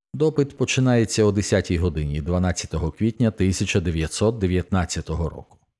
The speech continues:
Кімната була замалою, на двадцять градусів спекотнішою, ніж потрібно, ще й повітря бракувало. Ми вп'ятьох втиснулися на місце, розраховане на двох, і повітря набуло різкого присмаку поту.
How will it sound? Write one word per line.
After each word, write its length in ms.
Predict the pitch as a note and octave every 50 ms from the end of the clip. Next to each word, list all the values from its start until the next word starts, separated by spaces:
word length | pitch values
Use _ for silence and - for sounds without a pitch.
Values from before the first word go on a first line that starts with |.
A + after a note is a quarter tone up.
| _ _ _ _ _ _ _ _ _
Кімната 440 | - D#3+ D#3+ D#3+ D#3 D3 - D3+
була 420 | C3+ C3+ C#3 C3+ C#3 C3 B2+ A#2 A2
замалою, 720 | G2 B2+ C3 C#3 C#3+ C#3+ C3 F#2 D#2 C#2 B1 A#1 - D2+ _ -
на 140 | G2+ G#2+ G2+
двадцять 420 | G2+ G#2 G#2 F#2 - - F#2 F2
градусів 500 | F#2 F#2 G2+ F#2+ F2 F2+ - - F2 D#2
спекотнішою, 800 | - - - E2 - - G#2+ A2 - G#2+ G#2 F#2 - - G2+ G2
ніж 220 | F#2 F2+ F#2 F2
потрібно, 640 | - - F#2+ - - D#2+ D2 B1+ C2 - - - - _ _ -
ще 240 | - - - G#2
й 80 | F#2 E2+
повітря 580 | - - A2 G#2+ G2+ E2+ D#2+ - - - - C2 C#2 C#2
бракувало. 640 | D#2 D#2 - - - D#2+ C2+ B1+ - - - - _ _ _ _ _ _ _ _ _ _ _ _ _ _ _ _ - -
Ми 160 | D3+ C#3+ C3+
вп'ятьох 600 | B2+ B2+ B2+ B2+ B2+ A2+ - C#3 C3+ A#2+ - -
втиснулися 840 | B2 G2+ G#2 G2+ - C3 A#2 - - A#2 G#2+ G#2+ G#2 G2 - - G2+
на 100 | G2+ G#2
місце, 440 | G#2+ A2 A#2+ - - - - A#2 G#2+
розраховане 720 | G#2+ G#2+ G2 G#2 G2+ G2+ - - A2 G#2 G2+ G#2 G#2 G2+
на 120 | G2+ G#2 G2
двох, 520 | F#2 A2+ B2+ C#3 A2 - - - - - -
і 120 | G2 G2
повітря 480 | - - F#2+ F2+ F#2+ F#2+ - F2 F#2 F2+
набуло 440 | F#2 F2+ E2 F2+ F#2 F#2 F#2 F2+ E2+
різкого 640 | F2+ G2 F2+ D#2 - _ - A#2+ B2 G#2 G#2+ A2 G#2+
присмаку 640 | - G2+ G2 G2 G2 - - F2+ E2+ - - E2+ D#2
поту. 460 | - _ - - C2 - - - -